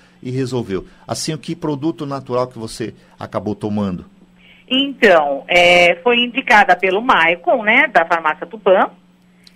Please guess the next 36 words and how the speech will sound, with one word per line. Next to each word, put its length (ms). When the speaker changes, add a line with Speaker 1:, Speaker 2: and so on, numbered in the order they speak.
Speaker 2:
É, 680
Speaker 1:
Hum. 40
Speaker 2:
eu 200
não 160
vou 180
saber, 420
porque 300
na 140
pri-, 180
eu 80
fiz, 240
é, 440
a 60
primeira 380
fase 340
foram 260
três 280
meses, 360
agora 280
eu 40
Speaker 1:
Hum. 40
Speaker 2:
estou 180
na 160
segunda 320
fase. 500
Speaker 1:
Sim. 300
Speaker 2:
Então, 260
na, 160
na 120
primeira 380
fase, 460
incluía 500
também 380
o 100
sucupira, 720
né? 520